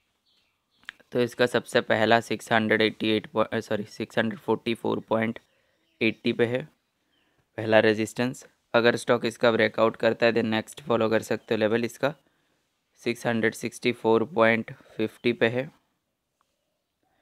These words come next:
तो यहाँ से स्टॉक अप गया, फिर काफ़ी डाउन, फिर ऊपर, फिर काफ़ी डाउन। यहाँ से स्टॉक एक सपोर्ट लेके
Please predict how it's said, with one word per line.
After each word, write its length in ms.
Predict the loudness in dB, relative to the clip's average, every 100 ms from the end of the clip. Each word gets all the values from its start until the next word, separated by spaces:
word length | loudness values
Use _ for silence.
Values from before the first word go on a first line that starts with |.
| _ _ _
तो 60 | 0
यहाँ 220 | 4 4
से 180 | 4 -4
स्टॉक 360 | -2 0 0 0
अप 140 | -4
गया, 340 | 0 0 0 -6 _ _ _ _ _ _ _ _ _ _ _ _ _
फिर 120 | 2
काफ़ी 340 | 6 6 6 4
डाउन, 320 | 4 4 2
फिर 200 | 0 0
ऊपर, 440 | 0 0 4 6 4
फिर 260 | 0 -2
काफ़ी 320 | 2 0 0 0
डाउन। 280 | 0 0 -8 _ _ _ _ _ _ _ 2
यहाँ 200 | 6 6
से 180 | 4 -8
स्टॉक 400 | 2 2 2 -2 -20 _ _
एक 160 | -8 -6
सपोर्ट 420 | -8 0 2 2
लेके 280 | 0 -2